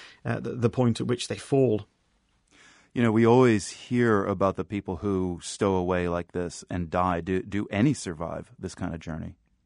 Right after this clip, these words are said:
Speaker 2: In the wheel well.
Speaker 1: Yes, I mean, extraordinarily, I mean, if we take the cases into,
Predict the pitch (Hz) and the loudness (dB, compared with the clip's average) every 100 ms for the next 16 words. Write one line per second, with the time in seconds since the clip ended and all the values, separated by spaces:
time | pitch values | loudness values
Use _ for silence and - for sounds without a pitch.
0 | 92 90 87 87 87 82 - _ - _ | -6 -4 -4 -4 -4 -6 -10 _ -20 _
1 | _ _ _ - 170 175 160 151 151 - | _ _ _ 2 4 6 4 2 0 4
2 | 226 139 151 165 117 123 - 165 151 110 | 6 6 4 4 2 0 -2 -4 -6 -2
3 | 147 120 120 123 - 123 | -2 0 0 0 2 -2